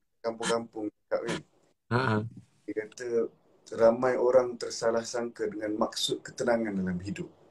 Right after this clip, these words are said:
Speaker 1: Selalu orang kaitkan ketenangan itu dengan faktor harta, faktor kekayaan. Walaupun itu boleh menyumbang, tetapi itu bukan segala-galanya.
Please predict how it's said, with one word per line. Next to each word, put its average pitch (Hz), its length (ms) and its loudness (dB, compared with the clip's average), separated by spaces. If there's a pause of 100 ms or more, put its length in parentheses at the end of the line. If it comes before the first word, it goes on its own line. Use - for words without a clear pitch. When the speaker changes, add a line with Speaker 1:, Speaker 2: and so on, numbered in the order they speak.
(540)
Speaker 1:
Selalu 117 500 8
orang 117 340 4
kaitkan 117 400 4
ketenangan 113 480 -4
itu - 200 -6
dengan 107 260 -2
faktor - 460 -4
harta, - 480 0
faktor - 420 -2
kekayaan. 113 560 8 (1400)
Walaupun 151 480 6
itu 156 320 0
boleh 151 260 4
menyumbang, 165 540 2
tetapi 139 400 -4
itu - 80 -10
bukan 110 260 -4
segala-galanya. 90 800 -4